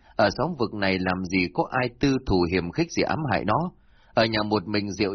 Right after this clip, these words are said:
chè rồi nhau đầu xuống vực chứ có gì đâu. Nhưng" Đôi mắt của Hải vẫn còn kinh sợ không dám nhìn thẳng vào khuôn mặt. Máu ở trong miệng của Mão vẫn tứ ra,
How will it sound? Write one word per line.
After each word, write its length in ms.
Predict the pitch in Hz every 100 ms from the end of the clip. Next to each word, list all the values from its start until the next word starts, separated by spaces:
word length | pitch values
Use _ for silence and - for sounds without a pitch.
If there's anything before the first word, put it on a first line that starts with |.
| 95
chè 160 | 101
rồi 140 | 90 95
nhau 140 | 117 135
đầu 200 | 104 92 160
xuống 160 | 175
vực 100 | 185 -
chứ 100 | 151
có 100 | 165
gì 180 | 156 147
đâu. 220 | 117 139 - _ _ _ _
Nhưng" 480 | 156 143 135 131 135 113 - - _ _ _ _ _ _ _ - _
Đôi 120 | 180
mắt 140 | 185 220
của 160 | 113 101 104
Hải 200 | 98 95
vẫn 220 | 139 202
còn 180 | - 98 95
kinh 160 | - 156
sợ 280 | 131 98 82 -
không 160 | 156
dám 140 | 127 185 165
nhìn 220 | 90 85
thẳng 300 | 90 85 76
vào 120 | 82
khuôn 360 | - 147 113 90
mặt. 140 | 80 - _ _ - -
Máu 220 | 113 113 165 160
ở 80 |
trong 280 | 95 170 117
miệng 280 | 98 90 87
của 140 | 92
Mão 260 | 82 87 135
vẫn 100 | 127 165 -
tứ 160 | 135 185
ra, 240 | 127 123